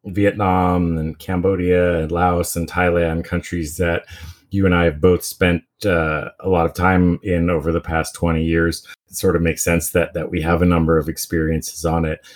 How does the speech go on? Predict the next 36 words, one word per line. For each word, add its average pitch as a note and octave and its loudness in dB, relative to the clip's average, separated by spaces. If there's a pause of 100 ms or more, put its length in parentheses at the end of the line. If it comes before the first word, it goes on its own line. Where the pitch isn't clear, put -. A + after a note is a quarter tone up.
(220)
Um, D#2+ -4
but F#2 2
obviously G#2 2
still F#2+ 2
that F#2+ 2
we F#2 -2
have E2+ -2
more F2 2
that E2+ -2
we F2+ -4
wish G#2+ 0
to, F#2+ 0
to E2+ -8
do F2 -2
and D#2+ -2
experience. D#2+ -8
And E2+ -4
it's E2 -8
cool C#3 4
that F#2+ 2
you G#2 -2
got G2 -2
to F#2+ -10
finally F#2 -2 (240)
go A#2 4
to C#3 0
Chalong, E2 0
'cause F2 -8
that E2+ -2
Relais F2+ 0
de E2+ -4
Chalong E2+ -4
Hotel E2 -4
is F2+ -4
pretty E2 -8
spectacular. D#2+ -10